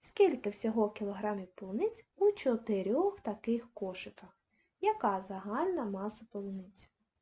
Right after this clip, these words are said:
Чи можемо ми розв'язати зразу цю задачу? Так, звісно, адже вона є простою. Щоб знайти, скільки всього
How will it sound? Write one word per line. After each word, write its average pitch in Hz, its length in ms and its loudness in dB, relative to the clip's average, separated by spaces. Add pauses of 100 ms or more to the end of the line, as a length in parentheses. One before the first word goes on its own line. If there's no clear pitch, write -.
(1400)
Чи - 120 0
можемо 339 440 6
ми 349 60 6
розв'язати 233 600 0
зразу 214 440 0
цю 202 180 -12
задачу? 202 500 -12 (920)
Так, 392 280 2
звісно, 233 520 0 (100)
адже 220 260 0
вона 233 460 -2
є 262 440 2
простою. 214 720 0 (640)
Щоб 269 300 0
знайти, 214 500 2
скільки 208 760 -2
всього 202 880 2